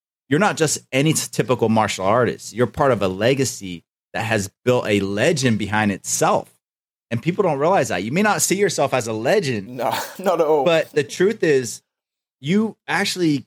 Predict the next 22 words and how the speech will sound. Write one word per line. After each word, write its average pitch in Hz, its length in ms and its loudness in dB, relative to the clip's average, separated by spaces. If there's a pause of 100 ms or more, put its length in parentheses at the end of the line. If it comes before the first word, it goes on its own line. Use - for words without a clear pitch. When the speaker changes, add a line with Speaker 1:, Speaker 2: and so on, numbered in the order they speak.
(140)
Speaker 1:
kinda 151 280 0
are. 147 500 0 (300)
And 131 400 2 (220)
you're 151 420 2
an, 131 300 -4 (160)
even 165 220 0
a 131 60 2
bigger 185 340 0
inspiration 113 600 0
now, 110 200 0
I'm 113 80 0
sure 170 420 -2
of 98 100 0
it, 92 220 0 (560)
to 151 140 2
the 135 100 2
younger 143 300 2
generation 113 600 2
over 110 180 2
in 110 160 0
London. 139 420 -2 (1080)
And 120 420 2